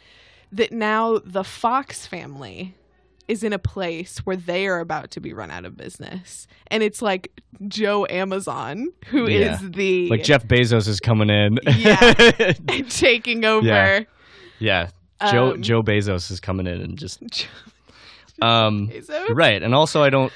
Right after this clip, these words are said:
Speaker 2: like, if you think about it these days, who do you think was more likely to be, I don't know, in my head, I just kept thinking, like, the person more likely to be a corporate, uh, shark for a large publishing or, or book group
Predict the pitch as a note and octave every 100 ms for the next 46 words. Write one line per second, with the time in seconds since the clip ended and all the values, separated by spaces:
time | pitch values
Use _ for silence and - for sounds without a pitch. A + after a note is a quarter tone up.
0 | B2+ A2+ G#2 - - A#2+ C3 - D3+ C3
1 | A#2+ A2+ G#2 A#2 A2 G#2+ G2 F#2 - _
2 | - F3+ F#3+ F#3 F3 C#3+ C#3 B2+ A2+ -
3 | A#2+ A2+ A#2 G#2+ G#2 A2 G#2 - F#2+ F2+
4 | G2 F#2+ F#2 F#2 _ _ _ _ _ _
5 | _ _ _ - B2+ B2+ C3 C3+ D3+ D3
6 | B2 A2 - A2+ - G#2 G2 F#2 - -
7 | - - G#2 E3+ E3 C3+ A#2+ A2 G#2 G#2
8 | G2 F2+ G2 D#2+ - - G2+ - F#2 F2
9 | - _ _ _ _ F2 D#2+ D2+ _ _
10 | - - G#2 F#2 D#2+ - - F2+ E2 F2
11 | F2 E2 - - _ _ _ _ _ _
12 | _ - G2+ G2 G2 A2 G2+ G2 - G2
13 | F2+ - F2+ E2+ - G2 - - _ _
14 | _ _ _ _ G#2+ G#2+ B2